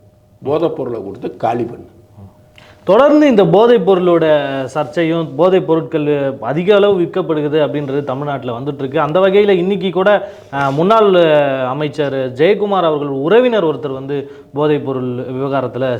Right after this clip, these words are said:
Speaker 2: சிக்கியிருக்காரு. அந்த செய்தி பரவலா போயிட்டு இருக்கு. இது எப்படி பாக்குறீங்க சார்?
Speaker 1: சார், இப்ப கடந்த மூன்று வருடங்களை பார்த்தீங்கன்னா, மூணு வருடமே போகணும் சார்.
Speaker 2: ம்.
Speaker 1: கடந்த ஒரு மாதம்,
Speaker 2: ம்.
Speaker 1: ஒரு மாசத்துல வந்த வெளியில தெரிஞ்ச செய்திகள்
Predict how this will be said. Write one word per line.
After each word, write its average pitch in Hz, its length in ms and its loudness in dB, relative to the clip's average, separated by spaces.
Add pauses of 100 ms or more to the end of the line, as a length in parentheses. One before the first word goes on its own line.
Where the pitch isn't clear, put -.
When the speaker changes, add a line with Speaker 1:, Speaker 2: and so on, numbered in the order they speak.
(100)
Speaker 2:
சிக்கியிருக்காரு. 127 500 -2
அந்த 139 120 -2
செய்தி 139 420 -6
பரவலா 123 420 -4 (100)
போயிட்டு 127 280 -8
இருக்கு. 107 220 -14 (180)
இது 170 160 4
எப்படி 180 200 2
பாக்குறீங்க 120 420 -4
சார்? - 400 0
Speaker 1:
சார், 120 120 0 (540)
இப்ப 123 280 -4
கடந்த 131 340 2
மூன்று 151 460 4
வருடங்களை 139 320 2
பார்த்தீங்கன்னா, 104 480 -6
மூணு 127 340 2
வருடமே 127 160 2
போகணும் 101 380 -6
சார். - 160 -20 (120)
Speaker 2:
ம். 113 200 -14
Speaker 1:
கடந்த 113 360 -6
ஒரு 131 280 -2
மாதம், 101 360 -8 (220)
Speaker 2:
ம். - 1120 -16
Speaker 1:
ஒரு 139 200 2
மாசத்துல 123 680 -6
வந்த 98 480 -10 (640)
வெளியில 190 420 0 (120)
தெரிஞ்ச 131 300 -4
செய்திகள் - 540 -16